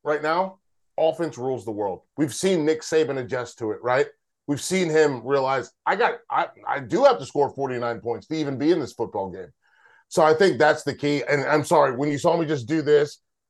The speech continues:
um, Virginia Te-, Tech just had an insane play where they fumbled the, the, the kick and then got hit,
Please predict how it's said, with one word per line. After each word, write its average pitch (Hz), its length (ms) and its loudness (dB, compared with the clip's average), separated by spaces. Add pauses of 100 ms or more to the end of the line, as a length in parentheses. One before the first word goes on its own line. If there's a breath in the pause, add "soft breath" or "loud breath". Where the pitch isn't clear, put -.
(120)
um, 139 360 0
Virginia 160 380 -2
Te-, 151 200 0 (320)
Tech 151 240 -2
just 127 160 -10
had 131 140 -4
an 123 80 -8
insane 123 460 -8
play 120 260 -4
where 113 380 -2 (680)
they 139 280 2 (880)
fumbled 226 400 6
the, 156 220 -2
the, 143 260 2
the 139 240 0
kick 147 360 4
and 143 200 -6
then 143 380 -2 (340)
got 185 220 0
hit, 202 300 6